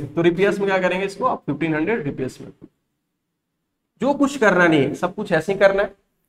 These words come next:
इसके बाद क्या करना है आपको, इसके बाद आपको total कर देना है यहाँ पे। अगर मान लीजिए पूरा खत्म हो जाता है तो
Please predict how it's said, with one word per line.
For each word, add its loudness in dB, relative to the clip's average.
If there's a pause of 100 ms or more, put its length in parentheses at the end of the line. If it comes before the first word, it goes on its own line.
(100)
इसके 2
बाद 6
क्या 4
करना 2
है 2
आपको, 0
इसके -2
बाद 8
आपको 0
total 2
कर 2
देना 2
है 4
यहाँ 2
पे। 2
अगर 0
मान 4
लीजिए 4
पूरा 2
खत्म 0
हो 4
जाता 4
है 2
तो -4